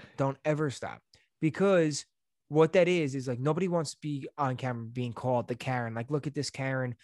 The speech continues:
Speaker 2: complaining about X, Y, and Z," right? Nobody wants that.
Speaker 1: Nobody wants
Speaker 2: But
Speaker 1: it.
Speaker 2: that, that's how peop-, 'cause that's how people checked individuals who are just being crazy irrational.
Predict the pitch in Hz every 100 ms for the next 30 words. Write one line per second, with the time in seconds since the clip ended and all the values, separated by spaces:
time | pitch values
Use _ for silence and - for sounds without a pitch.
0 | _ - 143 - 143 139 139 135 127 127
1 | 139 - - 135 135 135 127 131 120 117
2 | 120 123 120 _ _ _ _ _ _ -
3 | 143 156 160 151 147 139 104 85 - _
4 | 113 92 104 107 170 131 165 - 160 190
5 | - - 160 185 240 196 - - 202 -
6 | 185 180 147 - _ _ 175 185 214 202
7 | 185 165 131 - - 196 170 - - _
8 | _ _ _ _ _ _ _ _ _ _
9 | _ _ _ _ - 180 151 139 127 131
10 | 131 135 151 - _ _ _ 156 151 135
11 | - 165 131 127 180 214 147 131 - -
12 | 180 208 170 202 208 190 240 285 - 107
13 | -